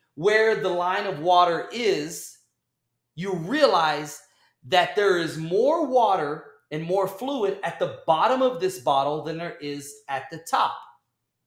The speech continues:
Why? Now, I know what you're thinking, right? I already know the answer to this. The answer is, duh, Joe, it's gravity. Gravity pulls the fluid down. You're exactly right.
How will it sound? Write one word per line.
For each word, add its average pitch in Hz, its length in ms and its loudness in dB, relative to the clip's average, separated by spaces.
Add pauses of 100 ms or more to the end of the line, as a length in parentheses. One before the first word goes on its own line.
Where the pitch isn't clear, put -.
(1080)
Why? 120 380 -2 (1200)
Now, 120 80 -10
I 165 80 -2
know 202 140 4
what 202 160 -2
you're - 80 -10
thinking, 165 180 -4
right? 127 160 0
I 123 140 -2
already 180 180 2
know 180 160 0
the 170 100 -2
answer 151 360 -6
to 123 40 -6
this. 110 380 -8 (300)
The 156 80 -2
answer 175 320 -4
is, 123 320 -10 (340)
duh, 202 300 0
Joe, 185 500 -2
it's - 140 -12
gravity. 143 600 0 (760)
Gravity 208 760 4 (240)
pulls 214 440 -4
the 233 80 -8
fluid 156 580 -6
down. 175 460 0 (440)
You're 147 140 -4
exactly 165 420 -2
right. 196 260 0